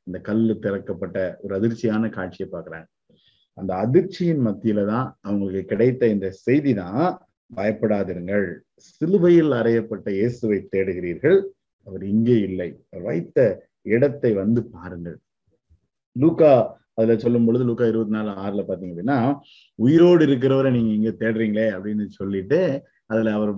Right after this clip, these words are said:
அஹ், லூக்கா எழுதும் பொழுது அந்த வார்த்தை என்ன பயன்படுத்துவாருன்னா, "நினைவு கூறுங்கள்,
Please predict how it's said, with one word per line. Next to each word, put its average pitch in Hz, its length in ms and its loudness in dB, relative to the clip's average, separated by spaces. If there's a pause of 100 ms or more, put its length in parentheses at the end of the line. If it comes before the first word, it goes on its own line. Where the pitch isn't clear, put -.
(320)
அஹ், 98 500 -4
லூக்கா 131 320 2
எழுதும் 110 300 4
பொழுது 110 200 0
அந்த 104 160 -2
வார்த்தை 107 380 -4
என்ன 107 140 0
பயன்படுத்துவாருன்னா, 98 760 -4
"நினைவு 160 440 0
கூறுங்கள், 101 540 -4